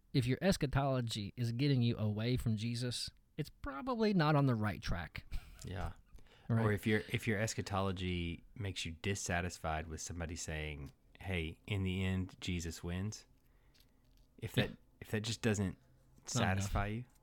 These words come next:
Speaker 2: and can't make you go, "Amen,"
Speaker 1: Yeah.
Speaker 2: then something's wrong.
Speaker 1: Yeah.
Speaker 2: You know, you, you've seriously jumped the shark and
Speaker 1: Yeah.
Speaker 2: need to reconsider how, what this, what this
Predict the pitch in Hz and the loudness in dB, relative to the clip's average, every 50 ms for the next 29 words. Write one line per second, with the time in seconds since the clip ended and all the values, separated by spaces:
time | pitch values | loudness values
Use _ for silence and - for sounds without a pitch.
0 | - - 104 98 - - 117 107 95 107 104 95 - - 110 98 - 107 95 - | -10 -8 -6 -6 -4 -2 -2 0 0 0 -2 0 0 0 0 0 0 -2 -2 -2
1 | 107 95 92 - _ _ - - 110 107 92 87 85 95 113 113 - - - - | -2 -4 -4 -8 _ _ -8 -4 -2 0 0 2 2 2 2 2 0 -4 -18 -20
2 | - - - - - - - - 110 95 87 - - - - - - - - - | -20 -20 -18 -14 -12 -6 -2 -2 0 0 -2 -4 -6 -12 -16 -16 -16 -18 -18 -8
3 | - - 127 120 110 104 101 98 95 95 - - _ _ _ _ - - - - | -2 2 4 4 6 4 4 4 2 0 -2 -6 _ _ _ _ -20 -20 -16 -12
4 | - - - - 117 123 123 - 101 87 82 82 80 80 82 85 85 82 76 67 | -8 -4 -2 0 0 0 0 0 0 0 0 -2 -2 -2 0 0 -2 -2 -4 -6
5 | - - - - - - _ _ - - 82 73 - - - - 95 92 92 90 | -10 -14 -20 -20 -20 -20 _ _ -6 -4 -4 -4 -6 -6 -6 -6 -4 -4 -2 -2
6 | 90 87 95 101 - - - 101 95 95 95 92 87 80 - - - - - - | -2 -2 -4 -4 -6 -8 -8 -6 -4 -2 -2 -2 -4 -4 -8 -14 -20 -20 -20 -20
7 | - _ _ _ - _ - - - - - - - - - - - - 113 107 | -20 _ _ _ -20 _ -20 -20 -18 -16 -14 -10 -10 -8 -8 -6 -4 -2 -2 0
8 | 104 101 98 - - - 90 85 82 82 92 87 87 - - - - - 87 87 | 0 0 -2 -2 -2 -2 -2 -2 -2 -2 -2 -2 -2 -4 -4 -6 -4 -4 -4 -4
9 | 85 - - - - _ _ _ - - - - - - - 104 95 87 85 85 | -4 -6 -10 -14 -18 _ _ _ -20 -20 -20 -20 -12 -8 -6 -2 -2 0 0 2
10 | 110 107 104 101 - - - - 123 101 92 92 87 85 90 90 85 - 95 85 | 0 0 -2 -4 -6 -10 -8 -6 -6 -4 -2 -2 -2 -2 -2 -2 -2 -2 -4 -4
11 | - - 85 80 85 80 78 78 - - - - - - _ _ _ _ _ _ | -4 -4 -4 -4 -4 -4 -4 -6 -8 -12 -20 -20 -20 -20 _ _ _ _ _ _
12 | _ - - - - - - - 110 104 - - 107 98 98 104 - 113 104 95 | _ -20 -20 -18 -12 -8 -4 -2 -2 -2 -2 -2 -2 -2 -2 -2 -2 -2 -4 -4
13 | - - - - - - 107 104 107 - 101 101 92 - - - - | -4 -6 -8 -8 -8 -6 -4 -4 -4 -2 -2 -4 -2 -4 -6 -8 -10